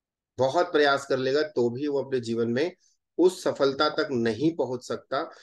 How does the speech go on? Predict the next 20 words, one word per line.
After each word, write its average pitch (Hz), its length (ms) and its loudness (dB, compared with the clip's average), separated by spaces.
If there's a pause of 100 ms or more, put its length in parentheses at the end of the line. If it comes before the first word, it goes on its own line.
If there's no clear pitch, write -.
(280)
जिस 160 220 -4
सफलता 120 440 -2
तक 123 220 -2
उसको 151 300 -2 (460)
पहुंचना 120 520 2
है। - 240 -8 (680)
पहली 160 240 6
चीज 185 280 0
आप 156 260 0
लोग 170 200 2
ये 139 220 -2
देखना, 147 560 -4 (500)
समझने 131 460 0
की 147 100 -2
कोशिश 135 400 0
करना, 127 280 2
आप 127 320 -2
लोग 147 180 0
देखे 120 260 0
होंगे 135 280 2